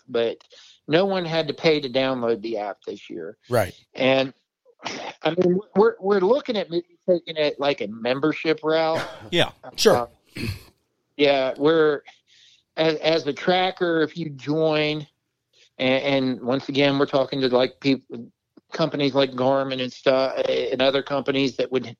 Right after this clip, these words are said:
Speaker 1: be helping out trackers. Um, you know, if you join, you'd, you'd get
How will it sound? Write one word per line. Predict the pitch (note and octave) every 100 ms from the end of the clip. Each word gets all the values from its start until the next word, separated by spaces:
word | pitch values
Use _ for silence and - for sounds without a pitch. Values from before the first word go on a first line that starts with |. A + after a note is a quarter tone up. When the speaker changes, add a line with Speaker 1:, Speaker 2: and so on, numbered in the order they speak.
| B2+
Speaker 1:
be | C3
helping | B2 C#3 C3+ C3 B2
out | B2+ -
trackers. | - C3 C3 - A#2+ A#2+ - _ - - - _ -
Um, | A#2+ A#2+ A#2 A#2 A#2+ _ _ _ - _ _ _ -
you | C3+
know, | C3 B2+
if | -
you | D#3+
join, | C#3+ C3 D3 D3+ D3+
you'd, | C#3+ C#3 -
you'd | D3 D3+
get | G3 C#4